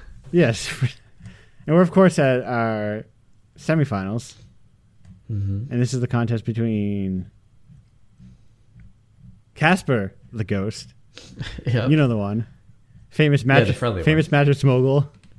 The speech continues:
Speaker 2: <laughs> Famous mattress mogul. Okay, yeah.
Speaker 1: And the other ghost that everyone knows and loves.
Speaker 2: Uh-huh. Let's hear it.
Speaker 1: The ghost we all see in the corner of our eye as we're going to sleep.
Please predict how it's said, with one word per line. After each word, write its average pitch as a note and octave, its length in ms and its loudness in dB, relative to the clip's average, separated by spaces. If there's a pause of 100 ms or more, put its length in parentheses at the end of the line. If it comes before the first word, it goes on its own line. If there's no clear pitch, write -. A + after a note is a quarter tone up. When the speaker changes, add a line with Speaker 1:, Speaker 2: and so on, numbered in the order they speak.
(460)
Speaker 2:
<laughs> - 460 -20
Famous - 420 -12
mattress - 420 -10
mogul. - 140 -4 (960)
Okay, A2 320 -4 (120)
yeah. B2 140 -6 (760)
Speaker 1:
And C#3+ 520 0 (960)
the C3 80 2
other E3 180 6
ghost A2+ 460 -2 (840)
that B2 100 0
everyone D3+ 300 4
knows A2+ 300 0
and A2+ 100 -4
loves. A2 520 -6 (720)
Speaker 2:
Uh-huh. C#3 440 -2 (440)
Let's - 160 -10
hear G#2 160 -4
it. - 200 -14 (1300)
Speaker 1:
The C3+ 100 -2
ghost E3+ 300 2
we D#3+ 100 0
all D#3 160 2
see D#3 160 -2
in D#3+ 80 2
the D#3 60 2
corner E3+ 220 2
of D#3 60 2
our E3 60 2
eye E3 280 4
as A2+ 120 0
we're A#2 80 0
going C3 180 2
to A#2+ 40 0
sleep. B2 300 -2